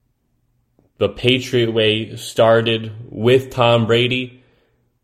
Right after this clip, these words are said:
It is now in Tampa Bay.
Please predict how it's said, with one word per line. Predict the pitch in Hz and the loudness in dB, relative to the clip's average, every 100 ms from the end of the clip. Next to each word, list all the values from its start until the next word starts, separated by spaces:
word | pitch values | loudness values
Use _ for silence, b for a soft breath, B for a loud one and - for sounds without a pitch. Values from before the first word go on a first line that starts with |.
| _ _ _ _ _ | _ _ _ _ _
It | - 107 | 0 4
is | 104 101 | 4 2
now | 113 107 110 | 0 0 0
in | 120 113 107 107 104 - _ _ _ _ _ _ _ _ | 0 0 0 -2 -6 -12 _ _ _ _ _ _ _ _
Tampa | 117 127 143 147 | 4 6 6 2
Bay. | 139 127 131 127 | 2 2 0 -4